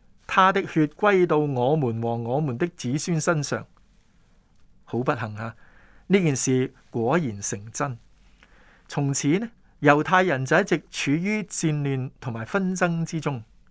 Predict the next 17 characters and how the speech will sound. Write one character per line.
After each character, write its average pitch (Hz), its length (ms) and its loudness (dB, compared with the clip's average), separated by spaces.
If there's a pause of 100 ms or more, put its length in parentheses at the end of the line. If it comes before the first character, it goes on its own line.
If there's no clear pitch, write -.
直 165 140 2
到 175 240 6
今 214 200 -4
日 165 200 0
都 160 100 0
係 117 180 -2
噉 113 340 -12
嘅。 120 100 -14 (600)
猶 131 220 4
太 151 240 4
同 127 280 -8
巴 208 160 6
勒 165 160 0
斯 185 160 -2
坦 143 260 -2
地 117 240 -2
區 160 340 2